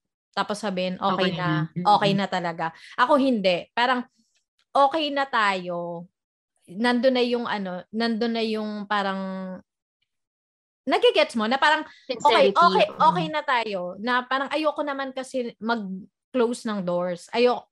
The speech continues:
Speaker 1: ay, hindi,
Speaker 2: Mm-mm.
Speaker 1: ayoko ng ganun eh, na parang, "Hindi, hindi tayo okay. Hindi pa ako okay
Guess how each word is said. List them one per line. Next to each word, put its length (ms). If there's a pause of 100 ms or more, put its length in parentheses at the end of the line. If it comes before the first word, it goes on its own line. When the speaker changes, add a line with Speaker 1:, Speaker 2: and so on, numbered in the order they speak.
Speaker 1:
ay, 160
hindi, 240
Speaker 2:
Mm-mm. 100
Speaker 1:
ayoko 300
ng 160
ganun 260
eh, 80
na 140
parang, 240
"Hindi, 100 (140)
hindi 100
tayo 380
okay. 340
Hindi 160
pa 160
ako 300
okay 120